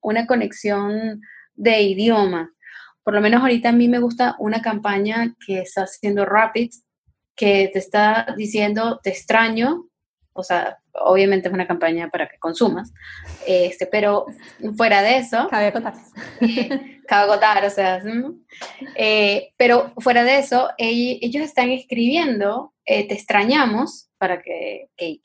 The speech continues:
Speaker 1: que compres, en distintos idiomas, en alemán, en inglés, en francés, en chino.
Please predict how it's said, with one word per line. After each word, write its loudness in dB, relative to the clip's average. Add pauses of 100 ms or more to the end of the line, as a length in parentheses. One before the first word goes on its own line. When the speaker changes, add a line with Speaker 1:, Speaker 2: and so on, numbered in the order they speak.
(120)
Speaker 1:
que -10
compres, -2 (680)
en 2
distintos 4
idiomas, 0 (440)
en 0
alemán, 0 (180)
en 0
inglés, -4 (480)
en 2
francés, -8 (220)
en 0
chino. -2